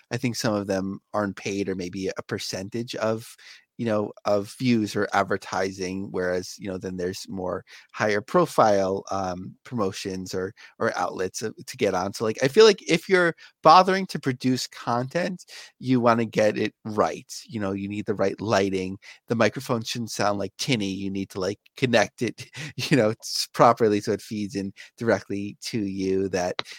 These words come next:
you know, you have, um, a mat that isn't reversed or, like, I mean, even, <laughs> even Evolve <laughs> was doing this where it looked like garbage, you know, like, you spend, uh, two thousand dollars on, like, having a clean mat and,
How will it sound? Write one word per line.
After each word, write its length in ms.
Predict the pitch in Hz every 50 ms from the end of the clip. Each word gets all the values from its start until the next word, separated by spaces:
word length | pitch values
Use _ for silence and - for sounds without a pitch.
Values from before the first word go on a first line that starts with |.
| - _
you 100 | - 113
know, 140 | 110 101 95
you 180 | 98 101 107 101
have, 440 | 101 - 107 101 98 95 95 - -
um, 380 | 95 92 92 92 92 95 - - -
a 80 | 101
mat 500 | 104 107 104 98 92 92 90 90 90 - _ -
that 360 | 107 110 95 92 92 87 - _ - - - - _
isn't 280 | - 110 110 113 101 101
reversed 680 | 107 104 104 101 - 101 101 98 98 98 - - -
or, 100 | - 92
like, 240 | 90 90 95 - _ - - - - -
I 60 | 131
mean, 120 | 135 127
even, 320 | 143 147 131 120 113 104 104 -
<laughs> 0 |
even 480 | - 127 143 - - 120 117 113 104
Evolve 600 | 104 98 98 117 107 107 101 101 98 110 120 127
<laughs> 80 | 170 156
was 200 | 120 120 117 117
doing 200 | 123 110 107 98
this 160 | 98 104 104
where 120 | 110 -
it 40 | -
looked 120 | - 107 101 - 98
like 200 | 98 101 - _ - - - - _ _
garbage, 640 | - 165 165 151 - 107 107 - - - - - - - 165 143 123 -
you 100 | 139 131
know, 120 | 120 113
like, 200 | 110 107 110 -
you 300 | - 110 123 117 120 110
spend, 480 | 117 - - - 135 113 110 110 104 107 - - _ _ _ _ _ _ _ _ _ - 269 - - -
uh, 60 | - - - - _
two 140 | - - 131
thousand 360 | 101 - 101 101 104 - 110
dollars 380 | 104 98 - 98 104 101 98 101
on, 60 | 95
like, 180 | 92 90 87 -
having 220 | - 101 104 98
a 40 | 95
clean 380 | - - - 120 104 98 95
mat 320 | 95 95 92 92 92 92 95
and, 160 | 98 98 101